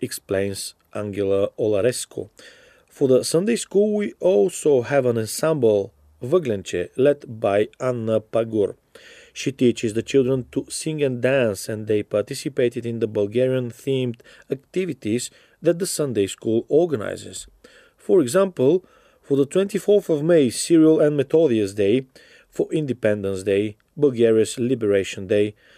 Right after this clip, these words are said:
Bessarabian Bulgarians Day, et cetera. We also organize various events which we hold in the library, contests for the best pie and for folk dances, for which children come from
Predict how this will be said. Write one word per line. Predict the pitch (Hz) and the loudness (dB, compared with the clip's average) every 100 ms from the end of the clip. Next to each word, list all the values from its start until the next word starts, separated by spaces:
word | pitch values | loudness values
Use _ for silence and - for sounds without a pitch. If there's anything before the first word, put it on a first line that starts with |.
| _ _ _ | _ _ _
Bessarabian | 131 135 - 131 156 156 143 | -4 -2 0 2 2 2 0
Bulgarians | 123 120 117 135 127 104 95 98 | 2 2 4 4 4 2 -4 -8
Day, | 85 80 - _ _ | -10 -10 -14 _ _
et | 147 | -10
cetera. | - 117 104 - 90 _ - - - _ _ | -4 -4 -4 -8 -14 _ -20 -20 -20 _ _
We | 113 113 | 2 4
also | 101 98 - | 4 2 2
organize | 117 117 123 123 120 120 - - | 2 2 2 2 2 0 -2 -12
various | 113 117 104 110 107 | -4 0 2 0 -2
events | 113 135 139 - - - | -2 -2 -4 -8 -10 -10
which | - 123 131 - | -6 -6 -6 -4
we | 156 | -4
hold | 131 160 135 127 | -2 0 0 0
in | 120 | -4
the | 120 | -2
library, | 117 113 135 147 117 - - _ _ _ _ | 0 0 -2 -4 -6 -6 -10 _ _ _ _
contests | - 139 123 101 95 - - - | -6 -4 -2 -2 -4 -8 -14 -16
for | - 117 | -6 -2
the | 110 110 | 0 -2
best | 139 135 139 - | -2 -2 -2 -6
pie | - 101 107 - _ | -4 0 0 -2 _
and | - 120 | -10 -8
for | - - 123 | -8 -8 -8
folk | - - 131 156 127 | -10 -2 0 0 -2
dances, | 95 87 - 101 - - _ _ _ _ | -6 -6 -10 -14 -16 -20 _ _ _ _
for | - 147 | 2 4
which | 151 - | 4 0
children | - 160 151 113 | -2 0 0 -2
come | 101 117 98 90 _ _ | -4 -6 -8 -10 _ _
from | _ - 110 104 | _ -4 -4 -4